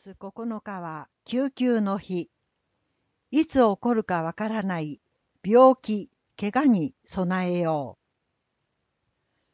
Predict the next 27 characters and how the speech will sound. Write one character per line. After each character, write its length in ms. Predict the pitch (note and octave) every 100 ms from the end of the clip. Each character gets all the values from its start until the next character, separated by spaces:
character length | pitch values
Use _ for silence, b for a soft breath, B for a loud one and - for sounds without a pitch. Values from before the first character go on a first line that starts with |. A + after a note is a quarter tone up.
| _ _ _ -
う。 40 |
女 100 | G#3+
性 300 | G3+ B3+ B3+
の 160 | A#3+ A#3
写 180 | - F#3
真。 420 | - F3+ E3 D3+ - _ _ _ _ _ _
吹 280 | - - C4
き 20 |
出 160 | A#3 G3
し 220 | A#3+ G#3
に、 260 | G3 F#3 - _ _ _ _ _ _ _
事 180 | - A3+ F#3
前 160 | C#4+
に 340 | D4 C4+ B3+ B3
備 420 | G#3 G3+ A3+ A#3
え 60 |
る 160 | F3 E3
こ 140 | F3
と 160 | E3+ E3+
で、 260 | E3+ D#3 - _ _ _ _ _
突 340 | G3 G3+ C4+ C4+
然 300 | C4+ B3+ A#3+
の 140 | A3+
こ 100 | G#3+
と 160 | G#3+ G3
に 160 | F3
も 320 | E3 E3 D#3+